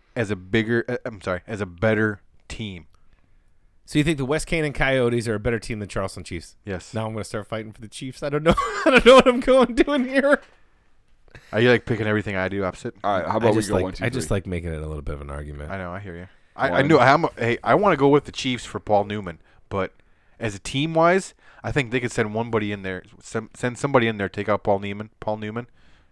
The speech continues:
Speaker 1: and you got
Speaker 2: The
Speaker 1: nobody
Speaker 2: Han-,
Speaker 1: left.
Speaker 2: yeah, 'cause no one's watching over the Hansons. They're just going nuts and in the crowd
Speaker 3: That's
Speaker 2: and
Speaker 3: a fair
Speaker 2: fighting
Speaker 3: point.
Speaker 2: people.
Speaker 1: The Hansons never really played well. They just fought.
Speaker 2: They were really good at checking
Speaker 3: They were
Speaker 2: people.
Speaker 3: really good.
Speaker 1: No, no, no.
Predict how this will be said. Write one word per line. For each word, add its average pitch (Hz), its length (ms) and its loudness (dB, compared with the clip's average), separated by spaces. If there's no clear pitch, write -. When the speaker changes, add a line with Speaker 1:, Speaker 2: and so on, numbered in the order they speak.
Speaker 1:
and 98 100 -10
you 95 80 -6
got 85 60 -2
Speaker 2:
The 85 60 -2
Speaker 1:
nobody 113 140 -2
Speaker 2:
Han-, 82 100 -4
Speaker 1:
left. 87 100 -2
Speaker 2:
yeah, 123 160 2
'cause 127 180 -8
no 127 100 -2
one's 127 160 -4
watching 120 320 -2
over 120 160 -4
the 117 80 -2
Hansons. 113 480 -6
They're 110 160 -4
just 117 200 -6
going 117 280 -2
nuts 139 360 -4
and 107 520 -10
in 127 280 -6
the 127 60 -2
crowd 135 360 -2
Speaker 3:
That's - 180 -10
Speaker 2:
and 135 100 2
Speaker 3:
a 101 40 4
fair 92 60 2
Speaker 2:
fighting - 80 -6
Speaker 3:
point. 107 200 2
Speaker 2:
people. 135 120 4
Speaker 1:
The 117 60 0
Hansons 160 500 -2
never 123 200 2
really 107 320 0
played 110 420 -4
well. 90 500 2
They 104 100 -2
just 104 160 -10
fought. - 480 -6
Speaker 2:
They 92 160 -6
were 85 140 -8
really 82 380 -6
good 82 180 -10
at 80 100 -12
checking 92 240 -8
Speaker 3:
They 90 60 -4
were 90 140 -4
Speaker 2:
people. 82 140 -8
Speaker 3:
really - 260 -6
good. 73 280 -12
Speaker 1:
No, 117 100 -2
no, 117 100 0
no. 90 140 -6